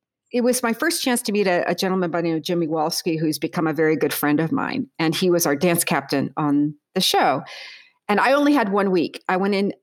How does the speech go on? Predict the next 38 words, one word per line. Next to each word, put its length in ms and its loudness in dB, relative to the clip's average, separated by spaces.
Baltimore. 600 0
I 20 0
had 240 -2
one 260 0
week, 560 -2
uh, 380 0
to 540 2
get 140 0
ready 280 2
to 220 0
go 200 0
into 240 -2
the 80 -2
show. 400 -2
And 220 2
the 80 0
show, 440 4
for 180 0
all 140 4
intents 320 0
and 100 -4
purposes, 520 0
the 80 -4
choreography 840 0
was 140 0
similar, 560 2
but 260 -4
there 140 2
were 520 2
enough, 520 0
uh, 260 2
differences, 760 0
you 60 2
know, 40 2
that 120 0
I 60 2
had 260 0
to 360 0